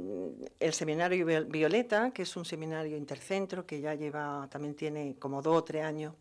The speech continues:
de trabajo, y están elaborando una guía sobre masculinidades, que pensamos que ya para este año, ojalá que lo terminen y que, bueno, y que salga a la luz. Y por parte de la Escuela de Arte, sabéis que siempre hacen un seminario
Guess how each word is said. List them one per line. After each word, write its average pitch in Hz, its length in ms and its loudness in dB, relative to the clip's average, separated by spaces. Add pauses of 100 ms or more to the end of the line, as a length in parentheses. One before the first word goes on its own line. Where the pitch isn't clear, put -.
(180)
de 160 280 -2
trabajo, 185 520 4 (420)
y 175 160 2
están 180 260 2
elaborando 175 400 4
una 165 140 4
guía 165 180 2
sobre 165 260 -2
masculinidades, 143 760 -2
que - 100 -12
pensamos 156 480 -2
que 160 140 -12 (120)
ya 160 160 4
para 156 180 2
este 165 200 2
año, 180 360 4 (200)
ojalá 156 340 2
que 156 120 -2
lo 147 100 -4
terminen 165 540 -2
y 147 140 -2
que, 143 180 -6
bueno, 135 200 -4
y 165 120 -4
que 160 100 -4
salga 151 320 2
a 147 40 2
la 139 100 2
luz. 143 200 -2 (760)
Y 175 420 4
por 170 220 4
parte 185 380 6
de 196 80 6
la 190 100 6
Escuela 175 1080 6
de 165 160 4
Arte, 190 300 4
sabéis 156 300 0
que 165 80 2
siempre 165 280 -2
hacen 165 200 -2
un 156 140 -2
seminario 151 580 2